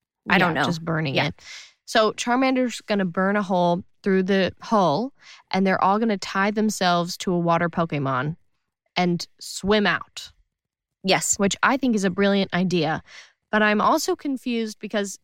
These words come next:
Speaker 2: when we cut to the showing all of them tying themselves on,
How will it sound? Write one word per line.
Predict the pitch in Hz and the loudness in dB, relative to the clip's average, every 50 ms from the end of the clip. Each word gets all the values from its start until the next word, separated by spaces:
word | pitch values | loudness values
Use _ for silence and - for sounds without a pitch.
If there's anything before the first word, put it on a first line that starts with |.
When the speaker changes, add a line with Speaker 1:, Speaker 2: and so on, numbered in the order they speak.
| _ _ | _ _
Speaker 2:
when | 240 214 214 208 220 | -8 -6 -4 -2 -2
we | 220 208 196 - - | -4 -4 -6 -10 -16
cut | - - - 294 - - - | -12 -6 -6 -6 -6 -6 -8
to | - 277 | -8 -6
the | 226 208 214 202 196 185 - _ _ _ _ _ _ _ _ _ _ _ _ - - | -6 -2 -2 -2 -4 -4 -8 _ _ _ _ _ _ _ _ _ _ _ _ -14 -10
showing | - - - 247 226 233 233 220 214 - | -10 -4 -2 0 0 0 0 -2 -2 -2
all | - 175 185 196 | -2 -2 -2 -2
of | 185 180 | -2 -4
them | 185 175 175 | -6 -6 -6
tying | - - 185 190 185 185 | -4 -4 -2 -2 -2 -2
themselves | 190 185 180 - - 160 156 156 156 | -4 -6 -6 -4 -6 -6 -6 -4 -4
on, | 196 190 175 - - - - 160 | -2 -2 -2 -2 -4 -8 -12 -16